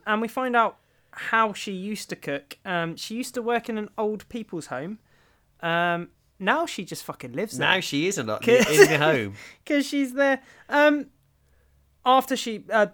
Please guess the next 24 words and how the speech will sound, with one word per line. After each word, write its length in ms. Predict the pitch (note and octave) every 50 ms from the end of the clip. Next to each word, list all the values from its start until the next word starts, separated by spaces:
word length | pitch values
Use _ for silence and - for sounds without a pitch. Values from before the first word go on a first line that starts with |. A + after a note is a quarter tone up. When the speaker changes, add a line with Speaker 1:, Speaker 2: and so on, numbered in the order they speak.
| _ -
Speaker 1:
Des 160 | - B3 A3+
brings 240 | A3 A3+ A3 G3 D#3+ F3+
up 160 | E3+ D3+ D3+
that 140 | D#3 C3+ -
she's, 500 | - - D3+ C#3+ C#3+ C#3 C3+ - - C#3
uh, 300 | C3+ C#3 C#3 C3+ C3 - _
a 60 | D#3+
cook 580 | _ - - D#3 C#3 D3 D3 D3 C#3+ C#3 - -
and, 300 | C#3+ C#3 C3+ C3+ C3 A#2+
you 100 | D3 D#3
know, 320 | C#3 C3 C3+ C3+ C#3 C3+ - _ _ -
"You 100 | E3+ D#3
like 260 | D3 D3+ D#3 - -
food?" 500 | - - - D3 D3+ D3+ D3+ D3 C#3+ C#3+
"Yeah, 220 | C#3+ C3+ C#3 C#3 C#3
I 20 |
like 240 | C3+ C3 C3+ A#2+ _
food." 320 | - - C3+ C3+ C3+ C3+ -
"What's 280 | D#3+ - - - -
your 60 | -
favourite 680 | - - - - D#3 E3+ F3 D#3+ D3 D#3 C3+ - _ _
type 340 | - - D#3 D3 C#3+ - -
of 60 | C#3 -
food?" 560 | - - - - C#3+ A#2 G#2+ G#2+ A2+ _ -